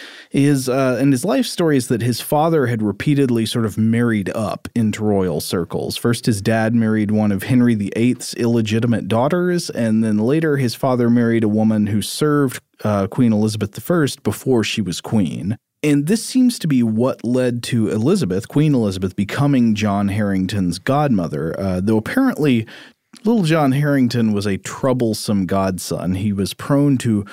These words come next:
writing on embarrassing and morally impure subjects that repeatedly got him in trouble with the crown.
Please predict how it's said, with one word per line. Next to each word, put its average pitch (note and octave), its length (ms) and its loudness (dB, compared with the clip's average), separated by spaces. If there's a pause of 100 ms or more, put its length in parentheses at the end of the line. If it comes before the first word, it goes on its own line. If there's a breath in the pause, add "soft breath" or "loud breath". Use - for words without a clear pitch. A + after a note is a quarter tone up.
(180 loud breath)
writing A2+ 540 2
on G2+ 160 0
embarrassing G2+ 920 -2
and F#2+ 140 0
morally G#2 500 0
impure G2+ 520 0
subjects A#2 760 -2
that G2 120 -2
repeatedly C3 600 0
got A2+ 200 0
him G#2+ 100 2
in G2 100 0
trouble G#2 300 -2
with F#2+ 140 -6
the F2 80 -6
crown. B2 520 0